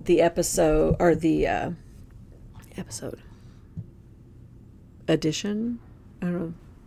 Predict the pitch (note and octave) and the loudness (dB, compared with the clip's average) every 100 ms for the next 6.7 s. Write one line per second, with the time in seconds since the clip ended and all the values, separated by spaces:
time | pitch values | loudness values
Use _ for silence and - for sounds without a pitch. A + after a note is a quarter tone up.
0 | - - E3+ F3+ E3+ D3+ F3+ - - - | -20 -6 2 4 4 2 -2 -10 -14 -14
1 | - - - F3 E3 - D#2 D#2 - - | -18 -20 -2 0 2 0 -6 -10 -12 -14
2 | - - - G3+ G3+ - F3 D3+ D#2 C#2 | -16 -18 4 4 4 4 4 4 0 -4
3 | E3+ - F3+ F#3 F3+ E3+ D#3 A2+ G2 - | -4 0 4 4 4 2 2 -2 -4 -10
4 | - - - - - - - - - - | -14 -20 -20 -20 -20 -20 -20 -20 -14 0
5 | F#3 D#3+ D#3 G#2+ E3 E3 E3+ D#3+ - D#3+ | 6 6 4 2 4 6 6 6 4 2
6 | D#3 - - - D3+ - | 0 -4 -4 -4 -4 -6